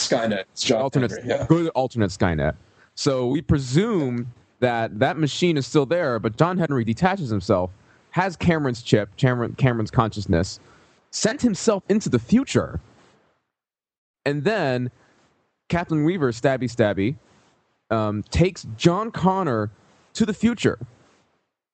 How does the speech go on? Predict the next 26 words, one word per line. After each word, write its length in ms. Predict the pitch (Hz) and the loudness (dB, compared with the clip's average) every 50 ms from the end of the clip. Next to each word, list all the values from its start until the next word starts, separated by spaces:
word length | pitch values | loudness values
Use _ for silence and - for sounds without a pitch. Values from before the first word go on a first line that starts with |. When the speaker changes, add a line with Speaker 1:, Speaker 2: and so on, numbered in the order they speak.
| _ _ _ - | _ _ _ -2
Speaker 2:
and 280 | - 143 147 147 151 165 | 0 0 0 0 0 0
maybe 380 | 185 214 240 208 240 226 196 | -2 -2 0 2 2 2 2
leaves 240 | 170 165 156 151 135 | 2 2 0 0 0
Sarah 260 | - 175 156 139 131 | 0 0 0 0 0
Connor 300 | - - 139 131 123 117 | 0 0 2 2 2 2
behind. 560 | 101 107 95 - 143 135 120 104 90 85 85 | 0 -2 0 2 2 2 2 2 0 0 0
It's 200 | 98 - - - - 131 | -2 -2 -4 -4 0 0
unclear 520 | 143 151 151 - - - 151 127 113 101 | 2 2 0 -2 2 2 2 2 2 0
at 60 | 92 101 | -2 -2
the 120 | 98 67 | 0 2
end, 200 | 87 92 85 76 | 2 2 2 0
I 60 | 69 | -2
think. 340 | 80 - 71 52 50 - - _ _ _ _ _ _ _ _ _ _ _ - | -2 -2 -2 -4 -4 -10 -14 _ _ _ _ _ _ _ _ _ _ _ -2
Did 140 | - 113 123 | -2 0 0
I 60 | 143 | 0
cover 220 | - 185 170 156 175 | 0 -2 0 0 -2
all 60 | 170 | -2
the 60 | 160 | 0
bases? 400 | 127 160 170 - 185 180 185 - _ _ _ _ _ _ _ _ _ _ - | 0 0 0 0 -2 -4 -4 -8 _ _ _ _ _ _ _ _ _ _ -2
Speaker 1:
Yeah, 420 | - 190 190 220 240 208 170 - - - | 0 0 2 2 0 -2 -2 -2 -2 -2
I 80 | 160 | 0
think 240 | 170 - 220 208 202 | 2 2 2 2 2
that 200 | 196 175 160 160 | 0 -2 -2 -2
covers 440 | - - 180 165 151 156 147 135 139 | -4 -2 0 2 2 2 2 0 0
basically 540 | 135 135 127 127 - - 139 - 131 120 113 | 2 2 2 2 0 -4 -2 0 2 2 2
everything. 520 | 110 113 117 113 107 - 120 104 101 - | 0 0 -2 -2 -2 -2 -4 -6 -6 -8